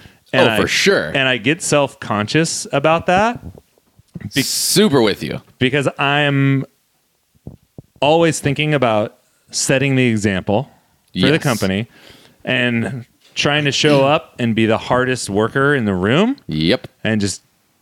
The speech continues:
Speaker 1: get her done, because that's what I've always done. And it's different when you shift from smaller, more tangible, easily accomplishable tasks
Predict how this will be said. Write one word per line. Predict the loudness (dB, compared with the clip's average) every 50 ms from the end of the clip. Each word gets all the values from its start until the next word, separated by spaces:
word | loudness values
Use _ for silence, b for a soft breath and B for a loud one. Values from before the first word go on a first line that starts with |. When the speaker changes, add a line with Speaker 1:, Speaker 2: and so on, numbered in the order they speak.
| _
Speaker 1:
get | 0 2 2 2
her | 2 0
done, | 0 0 0 0 0 0 0 -2 -2 -4 -6
because | -6 -4 -2 -2 0
that's | 0 0 0 0
what | 0
I've | 2 2
always | 2 0 0 -2 -2
done. | 0 0 2 2 2 2 2 2 0 -2 b b b b b b b b b -4
And | -2 0 0
it's | 0 -2 -6 -14 -8 -2
different | 0 0 2 2 0 0 0 0 -2 -4 -4
when | -2 0 2 4 4 4 4
you | 4 2 2
shift | 2 0 0 2 2 2 2 0 -2 -8
from | -12 -4 -2 0 2 2 2 2 2 2 0 0 -2 -4 -4 -8 _ _ _ _ _ _ _ _ _ _ _ _ _ _ _ b b b b b b b b _ -8
smaller, | -4 -2 0 2 2 2 4 4 4 4 4 4 2 2 0 -2 -4 -4
more | -2 0 2 4 4 4 4 2 0 -2
tangible, | -4 -6 -6 -4 -2 -2 -2 0 0 2 2 2 2 0 0
easily | -2 -2 0 2 2 0
accomplishable | 0 -2 -2 -2 -2 0 0 -2 0 0 0 0 -2
tasks | -2 -2 -2 -2 0 0 0 0 -2 -2 -6 -12 -14